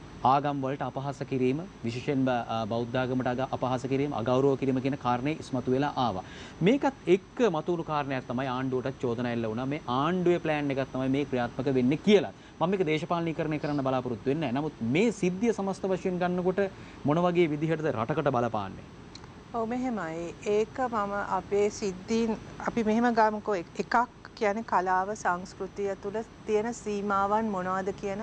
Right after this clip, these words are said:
Speaker 2: ඒ සංවාදය අවශ්‍යයි කියන තැන අපි ඉන්නේ.
Speaker 1: හ්ම්.
Speaker 2: හරි?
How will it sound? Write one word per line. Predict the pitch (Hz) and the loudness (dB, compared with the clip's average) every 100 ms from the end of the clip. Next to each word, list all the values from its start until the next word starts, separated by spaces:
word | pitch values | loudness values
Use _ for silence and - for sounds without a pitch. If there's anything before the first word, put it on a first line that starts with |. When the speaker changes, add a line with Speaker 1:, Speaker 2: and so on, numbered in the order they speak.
| 240 | -4
Speaker 2:
ඒ | - 214 | -2 0
සංවාදය | 220 185 220 226 220 240 | 2 2 2 0 2 2
අවශ්‍යයි | 220 175 185 - 196 | 2 2 -2 -2 -2
කියන | 190 196 190 | -2 -4 -4
තැන | 196 202 | -4 -2
අපි | 220 - | -4 -4
ඉන්නේ. | 151 135 - - | -8 -8 -16 -16
Speaker 1:
හ්ම්. | 90 90 120 - - - | -14 -12 -12 -14 -14 -6
Speaker 2:
හරි? | 202 | -6